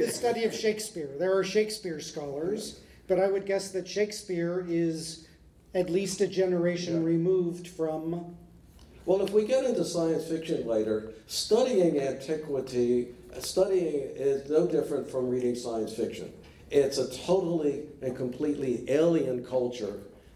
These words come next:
Speaker 2: that, whose values are radically different, whose view of life is radically different. Um, the answer to the question is really yes. Um, I, I,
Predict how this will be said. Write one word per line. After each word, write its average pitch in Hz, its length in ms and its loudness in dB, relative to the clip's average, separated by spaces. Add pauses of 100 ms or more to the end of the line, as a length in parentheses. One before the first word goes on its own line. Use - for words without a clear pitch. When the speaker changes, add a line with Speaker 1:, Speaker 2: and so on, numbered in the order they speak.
(120)
Speaker 2:
that, 120 240 2
whose 127 240 -2
values 143 680 2
are 113 80 0
radically 127 580 -2
different, 117 460 -2
whose 117 220 -2
view 131 180 -2
of 120 120 0
life 131 360 0
is 110 120 -6
radically 107 600 -2
different. 104 640 -2 (400)
Um, 143 360 2 (240)
the 185 180 6
answer 247 240 0
to 190 60 2
the 165 120 -2
question 165 240 0
is - 60 -10
really 175 400 2
yes. 131 520 0
Um, 139 340 0 (120)
I, 156 340 -8
I, 175 140 4